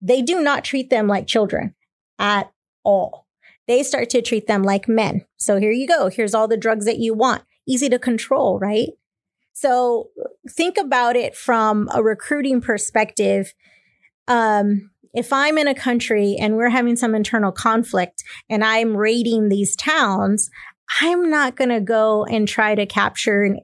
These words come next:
seventeen, eighteen-year-old. That dude's gonna be smart enough, um, probably strong enough to fight his way. And then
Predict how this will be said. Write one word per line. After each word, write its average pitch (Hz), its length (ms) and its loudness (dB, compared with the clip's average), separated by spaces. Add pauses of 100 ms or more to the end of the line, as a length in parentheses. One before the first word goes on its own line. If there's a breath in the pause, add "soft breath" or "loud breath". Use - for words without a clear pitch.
(140)
seventeen, 220 560 0
eighteen-year-old. 247 800 0 (340 loud breath)
That 269 180 2
dude's 294 220 -2
gonna 269 160 2
be 254 140 0
smart 233 380 0
enough, 233 600 0
um, 208 320 0
probably 233 380 0
strong 214 440 0
enough 226 240 0
to 196 120 0
fight 208 360 -4
his 196 280 0
way. 202 420 0 (280 loud breath)
And 208 120 2
then 220 340 0